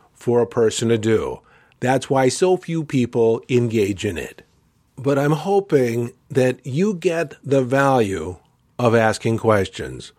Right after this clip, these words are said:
When you don't know, rather than assume, which we all know makes an ass of you and me, that when something isn't quite answered in another person or yourself, it begs a deeper question.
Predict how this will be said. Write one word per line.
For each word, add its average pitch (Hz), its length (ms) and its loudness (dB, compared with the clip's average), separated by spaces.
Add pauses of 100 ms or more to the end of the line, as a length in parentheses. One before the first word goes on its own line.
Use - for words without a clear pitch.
(120)
When 170 200 0
you 208 140 -2
don't 165 320 -2
know, 127 220 0
rather 151 340 0
than 151 340 -2
assume, 101 960 -2 (360)
which 107 220 -2
we 110 140 2
all 123 180 0
know 117 280 2
makes 110 260 -2
an 113 140 -6
ass 107 340 -4
of 113 140 -2 (100)
you 107 220 0
and 113 80 0
me, 92 380 -2 (260)
that 127 260 0 (120)
when 139 280 0
something 202 720 0
isn't 170 360 -2
quite 143 280 2
answered 143 600 0 (260)
in 127 160 0
another 120 260 2
person 110 520 -2 (760)
or 139 200 0
yourself, 151 720 -2 (460)
it 135 280 0
begs 113 640 2 (500)
a 117 140 0
deeper 110 340 2
question. 78 640 -2